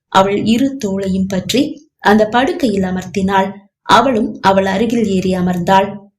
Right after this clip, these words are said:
"ஏறி உட்காரு, உன்கிட்ட நிறைய பேசணும்" என்றாள். முதன்முறை அகிலா சாதனாவுக்கு அந்நியமாக தெரிந்தாள்.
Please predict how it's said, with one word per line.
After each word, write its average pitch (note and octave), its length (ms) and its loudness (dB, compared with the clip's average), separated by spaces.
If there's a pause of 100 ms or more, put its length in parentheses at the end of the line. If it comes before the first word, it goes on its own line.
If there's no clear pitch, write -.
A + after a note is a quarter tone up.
(420)
"ஏறி E4+ 220 4
உட்காரு, A#3 360 -2 (420)
உன்கிட்ட A3+ 320 2
நிறைய G#3 260 0
பேசணும்" F#3 540 -2
என்றாள். F#3+ 440 0 (540)
முதன்முறை A3+ 640 2 (220)
அகிலா G#3 360 0 (120)
சாதனாவுக்கு G3 720 -2 (140)
அந்நியமாக G#3+ 640 0
தெரிந்தாள். F#3 560 -2